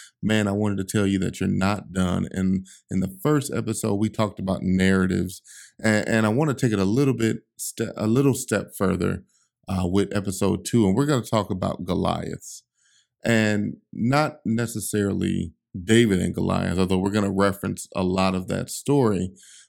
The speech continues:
but we wanna talk about Goliaths. We wanna talk about those major hits, right? Those big things, whatever they are that you might be dealing with. And,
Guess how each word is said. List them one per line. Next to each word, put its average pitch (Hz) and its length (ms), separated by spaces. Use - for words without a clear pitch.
but 123 100
we 135 120
wanna 127 240
talk 113 320
about 95 480
Goliaths. 90 760
We 113 140
wanna 113 220
talk 107 300
about 95 440
those 98 300
major 95 540
hits, - 420
right? 98 300
Those 92 180
big 107 320
things, 101 480
whatever 123 460
they 107 160
are 101 280
that 98 220
you 104 160
might 101 380
be 104 140
dealing 110 440
with. - 280
And, 117 500